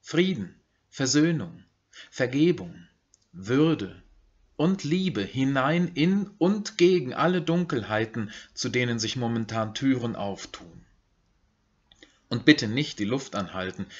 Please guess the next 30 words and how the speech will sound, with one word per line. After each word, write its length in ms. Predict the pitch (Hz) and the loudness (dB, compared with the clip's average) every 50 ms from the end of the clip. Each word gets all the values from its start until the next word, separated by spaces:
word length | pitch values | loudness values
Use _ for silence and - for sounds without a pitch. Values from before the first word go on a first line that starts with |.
| - - - | -20 -18 -8
sondern 320 | - - 156 151 147 143 | 0 4 4 4 4 2
sich 160 | 135 139 - | 0 -2 0
Luft 300 | 156 156 156 156 - - | 2 2 2 2 0 -8
machen, 400 | 143 139 147 156 - - - 170 - _ - - _ _ _ _ _ _ _ _ - | -4 -4 -4 -4 -4 -8 -16 -20 -20 _ -20 -20 _ _ _ _ _ _ _ _ -6
den 160 | 113 110 113 | -6 -6 -2
Atem 460 | - 120 135 170 175 - - 98 87 - - - | 0 0 0 0 0 -2 -6 -6 -8 -8 -10 -8
Stimme 500 | - - - - 160 160 135 104 98 82 | -6 -2 4 6 6 6 6 2 -2 -2
werden 320 | 90 82 82 87 87 87 | -4 -4 -4 -6 -8 -10
lassen. 400 | 87 82 - - - - - - _ _ _ _ _ _ _ _ _ _ _ _ _ _ _ _ - | -16 -14 -12 -8 -8 -8 -8 -10 _ _ _ _ _ _ _ _ _ _ _ _ _ _ _ _ -10
Manchmal, 500 | - 98 92 95 95 - 135 127 127 117 | -6 -4 -4 -4 -4 0 2 2 2 2
wenn 120 | 113 107 107 | 0 -2 -2
ich 120 | 104 - | -4 -6
in 40 | 110 | -6
den 100 | 104 98 | -6 -2
Keller 280 | - 123 135 160 147 | 2 2 2 4 2
gehen 240 | 104 104 104 101 104 | 2 2 0 0 0
musste, 440 | 104 110 113 - - - 127 120 - - - - - _ _ - | -2 -4 -4 -6 -6 -4 -6 -6 -6 -8 -18 -20 -20 _ _ -4
habe 100 | - 156 | -2 -2
ich 100 | 160 185 | 0 2
einfach 220 | 160 156 147 151 147 | 2 2 0 0 2
ganz 240 | 165 156 151 - | 2 2 2 2
laut 280 | - 135 147 156 151 156 | 2 4 4 4 4 2
das 140 | 104 - - | -4 -6 -4
Dunkel 360 | - 127 120 - 110 95 90 | -4 -4 -4 -2 -4 -2 2
weggesungen. 800 | 123 131 127 - - - 95 85 - 92 - - - - - - _ _ _ _ _ _ _ _ _ _ _ _ _ _ _ _ _ _ | 2 2 0 -2 -8 -8 -8 -6 -6 -8 -10 -12 -20 -20 -20 -20 _ _ _ _ _ _ _ _ _ _ _ _ _ _ _ _ _ _
Wer 140 | - 107 95 | -4 -4 0
singt, 500 | - 131 151 202 214 214 - - - - _ _ _ _ _ _ - | 2 2 2 0 0 -4 -10 -12 -12 -14 _ _ _ _ _ _ -10
kennt 300 | - - 139 143 151 - | -4 -2 -2 -2 -2 -4
keine 360 | - - 123 110 104 113 - - | -6 -6 -4 -4 -4 -6 -6 -8
Angst. 500 | 87 82 82 - - - - - - | -10 -14 -12 -8 -8 -8 -8 -10 -18